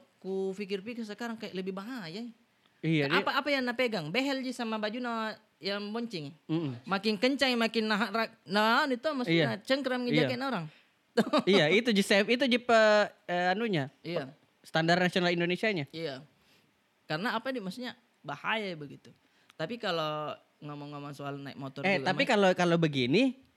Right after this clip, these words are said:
Speaker 2: eh, duduknya begini, itu lebih aman memang, saya setuju.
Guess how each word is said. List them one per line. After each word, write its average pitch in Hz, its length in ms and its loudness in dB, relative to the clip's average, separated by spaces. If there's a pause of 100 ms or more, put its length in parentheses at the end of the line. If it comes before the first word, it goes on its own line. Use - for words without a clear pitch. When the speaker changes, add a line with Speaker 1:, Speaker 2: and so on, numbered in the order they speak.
(220)
Speaker 2:
eh, 139 240 2
duduknya 151 380 0
begini, 143 600 -2
itu 185 160 -4
lebih 233 240 0
aman 269 280 2
memang, 247 440 2
saya 226 160 -2
setuju. 208 400 -2